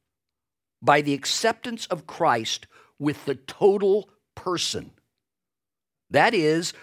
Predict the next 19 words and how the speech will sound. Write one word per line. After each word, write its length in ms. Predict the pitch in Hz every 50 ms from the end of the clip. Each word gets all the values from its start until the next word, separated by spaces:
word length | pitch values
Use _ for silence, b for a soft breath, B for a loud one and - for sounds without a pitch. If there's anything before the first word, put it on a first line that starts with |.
| B B B
with 240 | 156 156 156 156 -
assured 680 | 147 135 120 - - - - - 208 233 269 302 294 269
conviction 680 | - - 247 254 233 214 233 220 220 - - 214 208 214
of 100 | 196 151
the 80 | 143 143
truth 320 | - - - 220 233 226
of 100 | 262 233
the 80 | 214 247
gospel 640 | 170 165 127 113 107 - - - 113 127 170 - _ _ _ _ _ _ _ _ _ _ B B B B B B -
and 220 | 175 165 160 151
with 240 | 143 143 135 - -
trustful 840 | - - - - - - - 247 254 - - - - 262 262 254 220
reliance 840 | 202 208 185 175 180 185 190 190 180 160 139 127 123 127 - - -
upon 460 | - 131 - - - 160 185 226 247 240
God 400 | 185 160 135 123 120 120 123 127
in 300 | 135 170 202 247 302 269
Christ 460 | - - 196 170 156 165 156 - -
for 100 | 160 160
salvation 920 | - - 170 156 151 151 147 185 196 208 - - 110 98 85 90 117 -